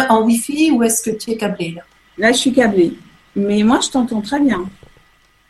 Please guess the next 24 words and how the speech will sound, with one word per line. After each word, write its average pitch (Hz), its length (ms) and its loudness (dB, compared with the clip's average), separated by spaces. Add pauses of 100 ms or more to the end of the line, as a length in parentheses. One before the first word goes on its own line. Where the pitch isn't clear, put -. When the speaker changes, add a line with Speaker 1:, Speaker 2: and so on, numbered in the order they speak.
(220)
Speaker 2:
Toi, 262 140 0
tu 294 140 -4
m'entends 240 280 0
pas 254 120 -2
bien ? 240 220 -2 (1400)
Speaker 1:
Non. 196 200 -4 (680)
T'es 254 120 0
câblé ? 285 560 2
Je, 226 220 -4
je 226 160 -4
suis, - 260 -6
je 226 160 -8
sais 233 180 -6
pas 233 100 -2
ce 220 100 -4
que 214 60 -8
tu 202 120 -2
Speaker 2:
Oui, 233 140 2
Speaker 1:
dis. - 80 -4
Speaker 2:
là, 240 120 4
je - 60 0
suis - 120 0
en 247 120 4
direct. 247 520 0